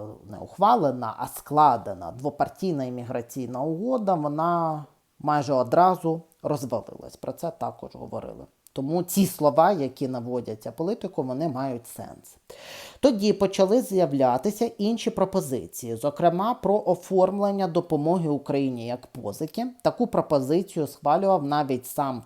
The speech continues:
Трамп, але і вона не має повної підтримки республіканців.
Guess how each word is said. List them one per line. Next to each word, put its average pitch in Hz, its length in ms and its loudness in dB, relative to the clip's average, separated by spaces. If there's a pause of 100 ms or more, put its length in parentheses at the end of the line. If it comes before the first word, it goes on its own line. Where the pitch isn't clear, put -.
Трамп, 180 340 -2 (360)
але 151 360 4
і 175 80 2
вона 180 380 0
не 113 140 -4
має 143 400 0
повної 143 580 -2
підтримки 127 600 -6
республіканців. 131 920 -6